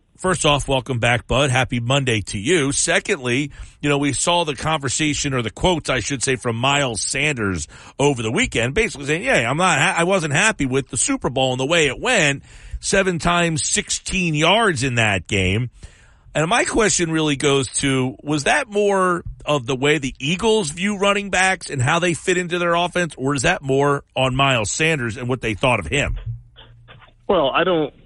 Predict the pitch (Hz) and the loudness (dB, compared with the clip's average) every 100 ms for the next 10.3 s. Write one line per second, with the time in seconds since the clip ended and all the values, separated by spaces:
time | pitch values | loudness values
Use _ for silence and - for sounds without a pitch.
0 | - 151 135 120 131 135 120 120 117 117 | -4 0 2 2 2 2 4 2 2 0
1 | 117 113 110 113 113 104 107 101 - - | 2 2 2 2 2 2 2 0 -2 -4
2 | 131 117 117 110 - 147 139 - 170 165 | 0 0 0 -2 -2 -2 -2 -2 0 2
3 | 208 190 - 175 156 131 135 139 120 120 | 0 0 -2 0 0 0 2 2 2 0
4 | - - _ _ _ _ _ _ _ _ | -6 -20 _ _ _ _ _ _ _ _
5 | _ _ _ _ _ _ _ _ _ 131 | _ _ _ _ _ _ _ _ _ -2
6 | - 143 170 151 151 160 131 156 240 220 | 0 -2 0 0 0 0 2 2 4 2
7 | 139 143 127 127 123 131 120 117 110 110 | 2 2 2 0 0 2 2 2 2 0
8 | 104 120 117 113 113 113 110 104 113 98 | 0 0 2 4 4 2 2 2 0 0
9 | 127 110 104 95 104 113 110 131 120 127 | 0 0 -2 -2 -2 -2 0 0 2 2
10 | 120 123 | 2 2